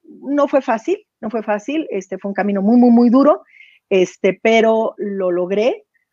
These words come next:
lo logré, pero nunca, las cosas nunca fueron fáciles antes de ser difíciles.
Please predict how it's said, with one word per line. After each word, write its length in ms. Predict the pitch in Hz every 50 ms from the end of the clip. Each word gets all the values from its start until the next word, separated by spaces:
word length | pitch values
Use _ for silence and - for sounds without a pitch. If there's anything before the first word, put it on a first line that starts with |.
| _ _
lo 120 | - 190 190
logré, 580 | 196 185 180 185 202 208 220 247 285 - - _
pero 180 | 202 190 196
nunca, 360 | 196 208 220 240 240 - 240 226
las 160 | 214 214 -
cosas 260 | - 269 - 311 302
nunca 240 | 302 302 294 320 311
fueron 240 | - 311 311 302 302
fáciles 400 | 302 285 277 - 269 262 254 -
antes 240 | 247 240 - 233 214
de 60 | 208
ser 200 | 196 - 208 208
difíciles. 640 | 202 202 - 185 156 - - - - - - -